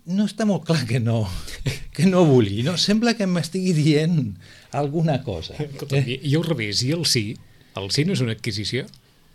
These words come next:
Speaker 1: Eh,
Speaker 2: O, o
Speaker 1: diríem,
Speaker 2: naixem, o naixem
Speaker 1: eh,
Speaker 2: ja predisposats a
Speaker 1: a veure, és que, bueno,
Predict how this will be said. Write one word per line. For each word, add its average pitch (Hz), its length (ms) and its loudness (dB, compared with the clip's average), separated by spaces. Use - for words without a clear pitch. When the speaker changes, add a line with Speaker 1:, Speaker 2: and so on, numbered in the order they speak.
Speaker 1:
Eh, 131 920 4
Speaker 2:
O, 131 240 -2
o 143 40 4
Speaker 1:
diríem, 196 360 6
Speaker 2:
naixem, 175 180 -2
o - 20 2
naixem 160 280 0
Speaker 1:
eh, 156 100 2
Speaker 2:
ja 156 80 2
predisposats 139 720 2
a 110 300 -2
Speaker 1:
a 139 100 0
veure, 123 240 2
és - 200 -2
que, 120 240 2
bueno, 127 280 -4